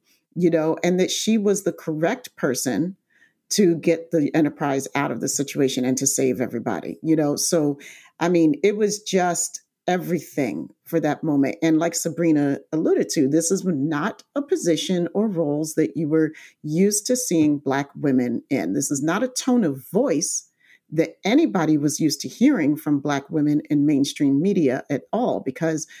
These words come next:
most of our roles were completely subservient. You know, we didn't speak with authority all the time. And man, she did that thing. And it's just a beautiful moment. I love it. I, I, I hate that it had to happen on the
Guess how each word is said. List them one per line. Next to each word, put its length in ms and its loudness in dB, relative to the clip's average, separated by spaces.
most 380 2
of 80 -2
our 140 -2
roles 420 -2
were 100 -2
completely 540 -6
subservient. 880 -2
You 140 4
know, 160 4
we 160 0
didn't 280 0
speak 500 0
with 180 -2
authority 540 0
all 160 -4
the 100 -10
time. 420 -8
And 520 2
man, 440 2
she 220 0
did 300 -2
that 240 -4
thing. 280 -4
And 140 2
it's 140 0
just 180 -2
a 60 -6
beautiful 360 0
moment. 320 -2
I 100 0
love 260 2
it. 120 -2
I, 220 -2
I, 280 0
I 320 -2
hate 240 -2
that 120 2
it 180 0
had 240 -4
to 80 -6
happen 380 -6
on 140 0
the 100 -4